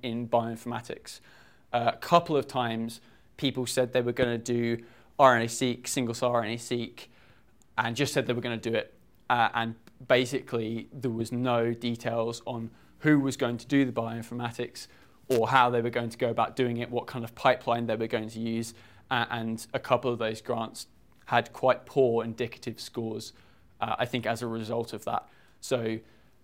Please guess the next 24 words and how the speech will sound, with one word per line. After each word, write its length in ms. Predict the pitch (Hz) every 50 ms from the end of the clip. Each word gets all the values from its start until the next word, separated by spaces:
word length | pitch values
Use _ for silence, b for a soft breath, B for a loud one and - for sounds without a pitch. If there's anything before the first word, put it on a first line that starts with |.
| _ _ - - _ _ -
can't 280 | - - 147 139 127
be 80 | 135 131
lazy 480 | 127 131 120 123 123 110 113 110 113 -
on 120 | - 123 120
things 220 | 123 127 123 117
like 200 | 120 120 120 -
that. 40 | -
Again, 360 | 131 - 165 156 156 160 170
it 100 | - 165
seems 220 | - - 147 147 139
like 100 | 143 131
one 160 | 147 143 139
of 60 | 139
those 200 | 131 135 139 135
things 260 | - 143 143 147 139
that 120 | 135 123 -
you've 160 | 139 127 -
probably 220 | - 143 135 147
got 140 | 135 143 135
a 80 | 131 127
really 300 | 131 135 135 131 131 131
small 440 | - - - 139 131 135 135 139 -
space 440 | - - - - 147 147 147 147 -
limit, 340 | 170 165 190 202 - -